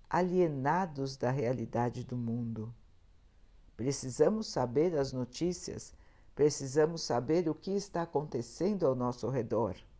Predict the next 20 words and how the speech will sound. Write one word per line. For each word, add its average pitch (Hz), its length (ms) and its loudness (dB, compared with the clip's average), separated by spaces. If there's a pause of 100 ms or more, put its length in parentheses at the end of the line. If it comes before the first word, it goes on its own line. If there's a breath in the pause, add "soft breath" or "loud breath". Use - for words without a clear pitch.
(920 soft breath)
Mas 202 240 2
não 247 240 2
precisamos 185 840 2
buscar 156 680 0 (2250)
as 185 240 -2
maneiras 170 720 -2
mais 185 640 -8
violentas, 143 960 -4 (420 soft breath)
mais 175 240 -4
chocantes 147 1120 -4 (880)
de 143 140 -6
saber 127 480 -2
sobre 127 320 -4
a - 20 -2
realidade. 135 880 -4 (2500 soft breath)
Também 220 340 0
não 269 200 -2
nos 226 260 -4
interessa 175 720 -2
saber 147 560 -4